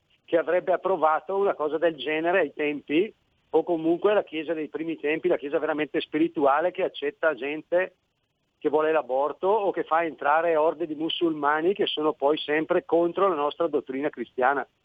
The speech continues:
Ecco, io ho l'idea che i preti siano vecchi, siano vecchi e mi dispiace dirlo, ma ho paura che siano vecchi, flaccidi e senza forza, non hanno lo spirito di farsi seguire né di comandare veramente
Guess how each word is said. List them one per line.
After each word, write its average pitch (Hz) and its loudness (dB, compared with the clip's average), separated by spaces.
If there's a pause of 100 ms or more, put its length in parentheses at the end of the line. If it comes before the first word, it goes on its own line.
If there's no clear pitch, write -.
(180)
Ecco, 185 4
io 247 2
ho - 2
l'idea 196 0
che 190 0 (600)
i 160 -2
preti 190 0
siano 202 -2
vecchi, 123 -4 (240)
siano 208 0
vecchi 202 0
e 208 2
mi 190 -6
dispiace 185 -4
dirlo, 196 0
ma 196 0 (680)
ho 165 0
paura 190 2
che 196 -4
siano 208 -2
vecchi, 190 -2
flaccidi 185 -2
e 208 0
senza 180 -4
forza, 147 -2
non 156 -2
hanno 202 4
lo 180 2
spirito 208 0
di 208 -6
farsi 170 -4
seguire 156 -2
né 175 0 (300)
di 165 -4
comandare 156 2
veramente 160 -2